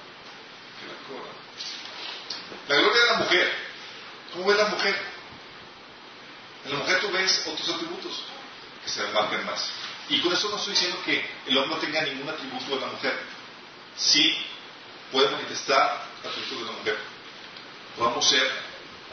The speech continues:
Eh, delicados con algunas cosas, tiernos con, con otras, como que es un atributo más abo-,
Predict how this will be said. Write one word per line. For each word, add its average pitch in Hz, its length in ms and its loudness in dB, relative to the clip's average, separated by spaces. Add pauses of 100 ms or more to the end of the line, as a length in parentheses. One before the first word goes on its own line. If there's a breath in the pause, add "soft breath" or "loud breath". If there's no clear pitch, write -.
Eh, 101 380 6 (1500)
delicados 131 640 2
con 113 160 -6
algunas 110 280 -2
cosas, 113 280 -2
tiernos 113 480 -4
con, 113 80 -10
con 107 260 -8
otras, 107 240 -10
como 107 180 -10
que 107 80 -4
es - 120 2 (260)
un 113 220 -8
atributo 113 320 -4
más - 180 2
abo-, 107 160 -4